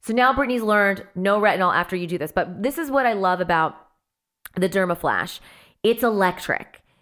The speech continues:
And I cannot tell you how many times I have dermaplaned my face and have nicked myself, usually kinda, like, up around my hairline and sometimes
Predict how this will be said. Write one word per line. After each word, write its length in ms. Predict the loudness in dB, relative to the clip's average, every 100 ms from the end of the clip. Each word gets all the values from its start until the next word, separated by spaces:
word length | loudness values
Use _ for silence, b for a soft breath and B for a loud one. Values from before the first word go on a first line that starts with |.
| -4
And 100 | -2
I 100 | 0
cannot 340 | 0 0 0
tell 180 | -2 -2
you 140 | -2 0
how 140 | 0
many 200 | -2 -4
times 480 | -4 -2 -2 -2 -6 B B B B
I 420 | 2 2 2 0
have 260 | 0 -2 -4
dermaplaned 800 | -6 -2 -2 -2 -4 -4 -4 -6 b b b
my 220 | -4 -2
face 640 | -2 -2 -4 -8 -12 -16 _ _ -6
and 460 | -2 -2 -2 -6 -12
have 280 | -10 -6 -4
nicked 380 | -2 -2 -4 -4
myself, 520 | -4 -4 -4 -2 -2
usually 580 | -6 -6 -6 -6 -6 -8
kinda, 220 | -6 -6
like, 160 | -6 -4 -4
up 140 | -2
around 240 | -2 -2
my 80 | -4
hairline 600 | -6 -6 -4 -4 -4 -6 -6
and 100 | -10
sometimes 600 | -6 -8 -6 -6 -6